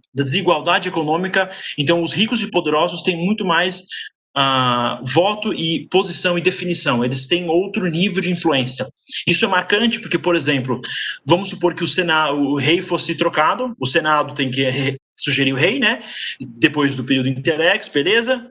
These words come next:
Tem um novo rei. A Assembleia é mesmo que tem que meio que concordar. Ah, essa é uma forma meio que proto-democrática.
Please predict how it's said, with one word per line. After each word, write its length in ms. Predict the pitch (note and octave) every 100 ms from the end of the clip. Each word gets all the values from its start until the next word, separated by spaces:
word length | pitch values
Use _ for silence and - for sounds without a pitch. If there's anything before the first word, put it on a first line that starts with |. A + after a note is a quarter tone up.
| -
Tem 120 | E3+
um 40 |
novo 200 | F3 F#3+
rei. 280 | G#3 E3 A#2+ B2
A 60 |
Assembleia 420 | E3+ G3 E3+ E3+
é 40 | F3
mesmo 360 | F3 F#3 F#3+
que 120 | F3+ F3
tem 280 | F#3 F3 -
que 240 | F3+ F3
meio 220 | D#3+ E3+
que 100 | E3+
concordar. 800 | - F#3 F3 G3 D3 C3+ A#2 - - - - - -
Ah, 240 | C#3 C3+
essa 200 | D3 -
é 40 | F3
uma 220 | D#3 E3+
forma 340 | - F#3 F3+
meio 160 | F3+ F3
que 100 | C#3+
proto-democrática. 1700 | - E3 F3+ F3 - E3+ C#3+ D3 D3+ D3+ C#3+ C3 B2+ - - -